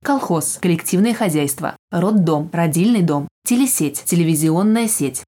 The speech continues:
Инициальные типы сложно сокращённых слов образуются путём сложения начальных букв слов или начальных звуков. В свою очередь подразделяются на аббревиатуры буквенные, звуковые и буквенно-звуковые.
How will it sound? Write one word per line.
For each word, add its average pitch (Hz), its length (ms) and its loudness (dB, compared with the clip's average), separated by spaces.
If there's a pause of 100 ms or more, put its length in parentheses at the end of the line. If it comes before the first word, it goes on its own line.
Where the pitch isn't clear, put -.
(160)
Инициальные 208 760 2
типы 170 300 -2
сложно 170 260 2
сокращённых 170 600 0
слов 156 260 -2
образуются 170 640 0
путём 165 320 -2
сложения 170 600 0
начальных 175 500 0
букв 165 240 -4
слов 147 340 -4
или 247 240 2
начальных 180 480 0
звуков. 175 380 -2
В - 60 -8
свою 190 360 2
очередь 175 460 -2
подразделяются 180 760 0
на 180 100 0
аббревиатуры 175 720 0
буквенные, 165 680 0
звуковые 175 720 0
и 190 180 0
буквенно-звуковые. 170 1000 0